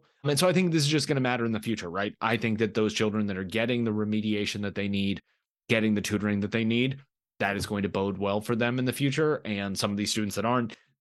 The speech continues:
could be in for a rude awakening when they sit for the A C T or the S A T, they try and meet with success in college, any of that sort of stuff, when they think they're doing better than they actually were. So I think we may see, we'll be able to sort of look back in the future and say, "Well,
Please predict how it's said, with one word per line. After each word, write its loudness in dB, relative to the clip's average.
could 0
be 2
in 0
for -2
a 0
rude -2
awakening -2
when -6
they -4
sit -2
for -6
the -6
A -4
C -4
T -6
or -2
the 4
S 2
A 4
T, 0
they -2
try -10
and -8
meet -6
with -8
success -6
in -8
college, 2
any 2
of 2
that 0
sort 2
of -4
stuff, 2
when 2
they 0
think 0
they're 2
doing -2
better -4
than -4
they -4
actually -4
were. -6
So -2
I 2
think 0
we 6
may 2
see, 0
we'll 2
be 4
able 0
to -2
sort -2
of -4
look -4
back -4
in -4
the -2
future 0
and -4
say, -2
"Well, 2